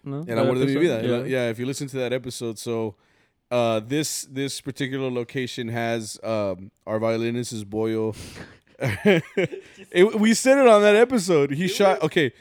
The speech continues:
Speaker 1: Did we?
Speaker 2: Yeah, we did. We said, yeah. Yeah, I remember specifically 'cause I made the video to it and everything.
Speaker 1: Oh, okay.
Speaker 2: Anyway, Boyo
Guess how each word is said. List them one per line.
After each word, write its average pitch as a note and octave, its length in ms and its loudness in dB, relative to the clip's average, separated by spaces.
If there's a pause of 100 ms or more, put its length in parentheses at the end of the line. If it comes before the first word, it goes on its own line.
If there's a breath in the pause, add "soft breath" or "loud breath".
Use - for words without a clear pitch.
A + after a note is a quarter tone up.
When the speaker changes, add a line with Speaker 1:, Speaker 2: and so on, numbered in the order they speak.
(140 loud breath)
Speaker 1:
Did G3+ 160 -10
we? G4 140 -10
Speaker 2:
Yeah, G3 200 4
we D#3 100 4
did. E3+ 320 0 (320)
We C#3 100 -2
said, E3 320 0
yeah. D#3+ 340 4 (360)
Yeah, D3+ 280 4 (100)
I C3 100 4
remember D3+ 480 2
specifically C3 540 -4
'cause A#2 120 -8
I B2 80 0
made B2 200 -4
the A2+ 60 -8
video A2+ 240 -4
to G#2+ 200 -16
it - 80 -16
and G#2+ 80 -18
everything. G#2 200 -12
Speaker 1:
Oh, - 100 -14
okay. - 120 -12
Speaker 2:
Anyway, C#3+ 300 0
Boyo D3 500 2